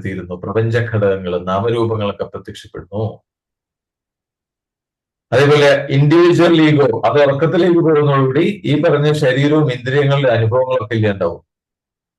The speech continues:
അതേപോലെ തന്നെയാണ് ബ്രഹ്മാഹന്ത, അത് അവ്യക്ത ദശയില്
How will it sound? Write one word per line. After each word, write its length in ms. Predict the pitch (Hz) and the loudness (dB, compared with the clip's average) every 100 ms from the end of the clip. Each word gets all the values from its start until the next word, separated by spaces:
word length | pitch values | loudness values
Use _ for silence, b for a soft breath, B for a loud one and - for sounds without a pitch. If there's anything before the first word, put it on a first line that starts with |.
| _ 113 | _ -4
അതേപോലെ 480 | 117 196 208 190 147 | 0 -2 -2 -6 -6
തന്നെയാണ് 280 | 143 135 120 | -4 -4 -4
ബ്രഹ്മാഹന്ത, 1080 | 107 110 117 135 165 180 147 131 127 113 107 104 104 - _ _ _ _ _ _ _ | -4 -2 0 0 0 -2 -2 -2 -2 -2 0 0 -4 -16 _ _ _ _ _ _ _
അത് 580 | 104 117 147 165 156 - | -4 0 2 2 0 0
അവ്യക്ത 460 | 117 117 139 135 170 | 0 0 -2 0 -2
ദശയില് 640 | 135 113 - 123 123 123 | 0 -2 -4 -4 -2 0